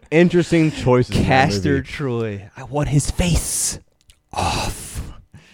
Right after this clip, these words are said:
Speaker 2: Like,
Speaker 1: Peach.
Speaker 2: it's just
Speaker 1: I could eat a peach for hours.
Speaker 2: You know who's in that? Joe Bob Briggs.
Speaker 1: Yes.
Speaker 2: <laughs>
Speaker 1: Yes, he is.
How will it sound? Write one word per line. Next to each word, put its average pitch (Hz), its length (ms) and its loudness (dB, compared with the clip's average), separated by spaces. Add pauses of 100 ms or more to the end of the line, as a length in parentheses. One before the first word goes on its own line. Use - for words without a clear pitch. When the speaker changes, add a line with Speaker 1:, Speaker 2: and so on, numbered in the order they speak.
(180)
Speaker 2:
Like, - 120 0
Speaker 1:
Peach. - 420 0
Speaker 2:
it's - 120 -20
just - 160 -4
Speaker 1:
I 113 60 2
could 113 100 0
eat 101 140 4
a 90 60 0
peach - 260 0
for 92 160 2
hours. 90 240 2
Speaker 2:
You 160 60 10
know 180 40 12
who's 165 120 12
in 214 120 6
that? 131 280 -2 (560)
Joe 120 160 0
Bob 107 180 0
Briggs. - 400 -8 (340)
Speaker 1:
Yes. 160 320 4
Speaker 2:
<laughs> 147 300 4
Speaker 1:
Yes, 107 220 -2
he 139 160 2
is. 139 280 6